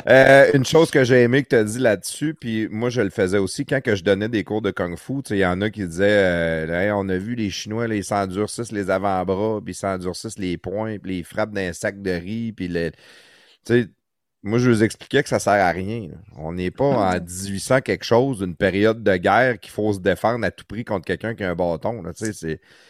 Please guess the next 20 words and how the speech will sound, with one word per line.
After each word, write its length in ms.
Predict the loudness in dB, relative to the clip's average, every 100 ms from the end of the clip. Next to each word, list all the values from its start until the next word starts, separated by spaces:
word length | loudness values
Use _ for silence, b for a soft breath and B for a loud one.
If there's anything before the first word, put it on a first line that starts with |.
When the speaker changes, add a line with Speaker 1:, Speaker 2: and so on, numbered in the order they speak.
| b b -2
Speaker 1:
Les, 260 | 0 0
les 520 | 0 0 2 2 0 -4
fois 480 | -8 4 6 6
que 100 | 4 -2
tu 80 | 0
vas 120 | 2 4
avoir 320 | 6 6 6
à 80 | 2
te 60 |
servir 540 | 2 0 0 -2 -2 0
de, 160 | -2
de 180 | -2 -4
tes 300 | -2 -2 2
arts 120 | 2 2
martiaux, 440 | 0 0 -2 0
ça 120 | 0
va 100 | 0
être 100 | -2
très 340 | -6 0 2 4
rare. 400 | 2 2 -2